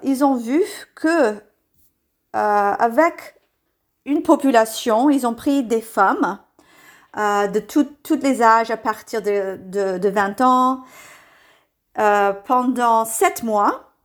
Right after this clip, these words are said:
et ils ont utilisé, euh, une app qui, qui avait des petits messages courts pour aider à rester, euh, en pleine conscience. Et ils ont testé ça, comment les gens peuvent manger en pleine conscience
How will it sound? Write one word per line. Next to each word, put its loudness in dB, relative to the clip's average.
et -2
ils 0
ont 0
utilisé, -2
euh, 4
une -8
app -2
qui, -6
qui 2
avait 4
des 0
petits -6
messages 2
courts -4
pour -2
aider 2
à -2
rester, 0
euh, 2
en 0
pleine 0
conscience. -6
Et 0
ils 0
ont 2
testé -2
ça, -2
comment 2
les 2
gens 0
peuvent -2
manger 2
en -2
pleine -8
conscience -8